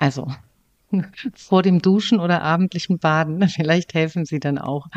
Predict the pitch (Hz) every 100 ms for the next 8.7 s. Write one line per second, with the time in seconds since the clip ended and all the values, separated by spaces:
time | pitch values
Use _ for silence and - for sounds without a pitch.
0 | 233 - - 190 - 170 160 - 151 143
1 | 151 165 185 - 190 180 - 156 156 -
2 | 135 135 - 139 135 - 131 - _ _
3 | - - 185 190 208 226 190 196 254 226
4 | 202 190 185 175 175 165 - 254 269 208
5 | 214 208 196 185 175 175 - 180 127 160
6 | - 160 185 - 208 - 196 185 190 185
7 | 170 165 175 170 147 131 165 185 165 151
8 | - 151 151 160 165 -